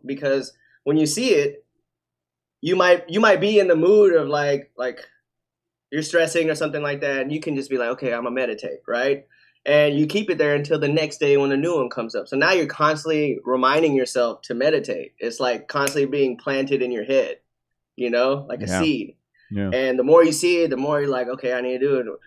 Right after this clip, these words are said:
Speaker 1: You know, as long as you don't, like, overlook it, right? You see it and it's just like, you just see it, whatever, boom, right? But that, like, it helped a lot, because you're not gonna, you might be in the shit, you might be, like, stressing out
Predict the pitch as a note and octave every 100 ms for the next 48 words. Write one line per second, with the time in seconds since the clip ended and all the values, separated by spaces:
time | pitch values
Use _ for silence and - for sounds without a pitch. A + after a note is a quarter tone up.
0 | _ - _ - D#3+ D3 D#3 F#3+ G#3+ F#3+
1 | D#3 F3 D#3 D3+ C#3 - D#3 D3 C#3 D3+
2 | G2+ E2 _ B2 B2+ C#3 C#3+ _ D3 D#3+
3 | - F#3 E3+ D#3 D3 C#3 C#3 B2+ C#3 C3
4 | A#2+ _ _ _ _ _ _ _ B2 C3
5 | C3+ D#3 B2 F#2 B2 C3+ A2+ A2 C3+ C#3
6 | B2+ A2 _ _ _ B2 C#3 C#3+ - _
7 | - B2+ C#3+ C#3+ - _ _ A#2 D3 F#3
8 | F3 D3+ C#3+ C3+ _ _ _ _ - F3
9 | D3 D#3+ D#3 - - B2+ C3+ D#3 B2+ A#2
10 | B2+ B2+ A#2+ A2 D3+ G3+ F#3 E3+ D3+ C#3
11 | A#2+ - _ _ _ _ G3 G3+ E3+ F#3
12 | F3 C#3+ - F#3 E3+ C#3+ D3 D3 D3 D3
13 | C#3 C3+ C#3 - D3+ D3 C#3+ C#3+ C#3+ C#3+
14 | C#3